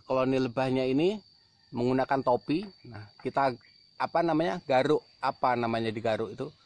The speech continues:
Kita garuk seperti ini. Apa namanya? Oke, kita ambil seperti ini koloni lebahnya.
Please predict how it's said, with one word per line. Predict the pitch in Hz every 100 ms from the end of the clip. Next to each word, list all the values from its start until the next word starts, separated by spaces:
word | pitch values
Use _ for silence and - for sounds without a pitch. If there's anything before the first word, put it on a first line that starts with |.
| - 160 _ _ _ _ _ _ _ _ - - _ _ _ _
Kita | 135 - 135 131 131 127 123
garuk | 120 123
seperti | - 110 117 123 117
ini. | 120 131 180 175 160 _ - - - - _ _ _ _ _ _ _ _ _ _ _ _ _
Apa | - 117
namanya? | 117 110 110 131 165 - _ _ _ _ _ _ _ _ _ _ _ _ _ _ _
Oke, | - 123 127 156 175 175 147 127
kita | - 117 117 113
ambil | 113
seperti | 107 110 110 - 113 120
ini | 120 151
koloni | 170 127 117 117
lebahnya. | 110 104 104 113 120 143 180